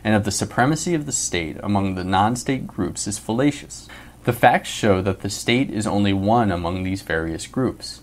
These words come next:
that it emerged relatively late in human history, that law is created by each of these groups, often without permission or sanction on the part of the state, that the state has not been de facto or even de jure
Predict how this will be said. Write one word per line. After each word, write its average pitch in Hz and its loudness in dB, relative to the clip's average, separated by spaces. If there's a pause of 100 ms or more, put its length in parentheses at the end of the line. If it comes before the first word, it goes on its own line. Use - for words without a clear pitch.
(260)
that 113 4
it 107 4
emerged 107 4
relatively 95 2
late 120 0
in 101 -2
human 101 -2
history, 127 -2 (400)
that 104 6
law 117 8
is 160 2
created 98 0
by 82 0
each 147 -4
of 147 0
these 147 -2
groups, - 0 (100)
often 147 8
without 117 4
permission 101 -2
or 85 -10
sanction 135 -2
on 92 -4
the 92 -2
part 92 2
of 85 -8
the - -14
state, 160 2 (580)
that 107 -2
the 120 -2
state 151 6
has 123 0
not 135 4
been 120 2
de 123 0
facto 123 0
or 110 0
even 151 4
de 113 0
jure 120 4